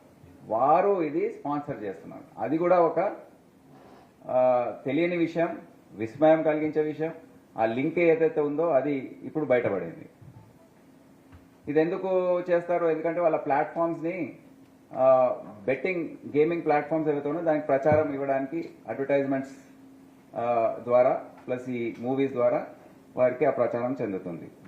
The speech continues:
ఇంకా చాలామంది దాంట్లో అందుకే, ఆ, బెట్టింగ్, గేమింగ్‌కి అలవాటు పడుతున్నారు.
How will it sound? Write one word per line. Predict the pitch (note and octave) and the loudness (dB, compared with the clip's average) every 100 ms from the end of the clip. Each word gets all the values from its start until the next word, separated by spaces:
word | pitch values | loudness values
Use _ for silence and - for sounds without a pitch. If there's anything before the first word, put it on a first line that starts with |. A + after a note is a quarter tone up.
| G#2 | -10
ఇంకా | A#2+ C#3+ C3+ - | -2 4 4 4
చాలామంది | C3+ E3 E3 E3 E3 | 2 4 4 4 0
దాంట్లో | D#3+ D3 D3+ D#3 | -2 -2 -2 -2
అందుకే, | C#3+ D#3+ F3 B2+ - - _ _ _ - | -2 -2 -4 -4 -10 -20 _ _ _ -4
ఆ, | B2 B2 A#2 A2+ - - - | 0 2 2 0 -6 -12 -12
బెట్టింగ్, | A#2 C3+ D3 C#3+ C3+ | -8 -4 -2 0 0
గేమింగ్‌కి | C3 B2+ C3 C3 C3+ D3+ | 0 -2 -2 -4 -2 0
అలవాటు | A2 G#2 G2 | 2 2 2
పడుతున్నారు. | F#2 - D#2+ - | -4 -6 -12 -16